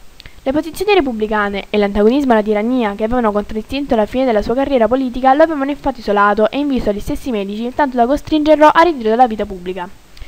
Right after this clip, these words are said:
Fu proprio durante questo odio forzato che scrisse la sua opera più famosa, Il Principe. Michelangelo Buonarroti, la cui tomba si trova nella navata destra di Santa Croce, morì a Roma il diciotto febbraio millecinquecentosessantaquattro e fu sepolto nella Basilica dei Santi Apostoli.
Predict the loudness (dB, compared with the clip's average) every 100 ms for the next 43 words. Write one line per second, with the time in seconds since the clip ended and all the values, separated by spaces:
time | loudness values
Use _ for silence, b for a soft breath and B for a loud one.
0 | B B -2 2 2 2 2 2 0 -4
1 | -4 -8 -8 -8 0 6 6 6 2 -2
2 | -4 -2 0 4 4 2 -2 -8 -2 0
3 | 0 -4 -6 -6 -10 -10 -12 -14 -18 -20
4 | -20 -20 -20 -20 _ _ _ _ _ _
5 | _ _ _ _ _ -20 -20 -20 -20 -10
6 | -4 2 2 4 2 2 0 0 2 4
7 | 4 0 -2 0 0 2 2 4 0 0
8 | 4 6 6 0 -2 0 2 2 2 0
9 | -2 -8 -8 -6 -2 -2 -2 -8 0 0
10 | 2 4 2 2 -4 -4 -6 -6 -6 -8
11 | -8 -10 -4 0 0 0 -4 -6 -8 -10
12 | -10 -10 -10 -10 -12 -10 -8 -6 -6 -6
13 | -8 -10 -10 -8 -8 -6 -4 0 0 0
14 | -4 -4 -4 -4 -6 -6 -4 -6 -6 -10
15 | -10 -14 -16 -16 -18 -18